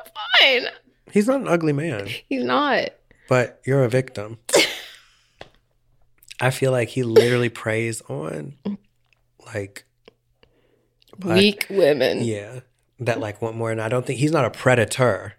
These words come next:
Speaker 1: Yeah.
Speaker 2: at all. But I think his appeal is, like, he's, like, seductive to, like, intellectual, like, Black women that are, like, pro-Black, which is fine.
Speaker 1: I'm not even pro-Black.
Speaker 2: Anymore,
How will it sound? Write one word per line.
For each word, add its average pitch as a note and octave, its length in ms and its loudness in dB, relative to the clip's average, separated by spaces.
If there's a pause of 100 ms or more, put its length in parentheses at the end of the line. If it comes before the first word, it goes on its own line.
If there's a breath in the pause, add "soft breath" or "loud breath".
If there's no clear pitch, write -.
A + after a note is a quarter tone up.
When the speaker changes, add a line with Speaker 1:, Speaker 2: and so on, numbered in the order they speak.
Speaker 1:
Yeah. A3 240 2
Speaker 2:
at A2 180 4
all. A2 320 2
But B2 160 0
I A#2 120 4
think A#2 200 -4
his A2+ 160 -4
appeal A2 420 -4
is, G#2 160 -4
like, G#2 220 -8
he's, G2+ 260 -10
like, B2 400 -16 (100)
seductive G#2+ 540 -10
to, - 120 -10
like, C3+ 340 -12 (100)
intellectual, G#2+ 720 -10
like, - 280 -14
Black A2 260 -12
women G#2 220 -10
that G#2+ 120 -10
are, C3+ 80 -10
like, - 280 -16
pro-Black, A2 720 -10 (1000)
which C4 200 0
is D4+ 160 -4
fine. C#3+ 340 -2
Speaker 1:
I'm E4 160 6
not D4+ 160 6
even A3 240 2
pro-Black. - 760 0
Speaker 2:
Anymore, C3 800 -4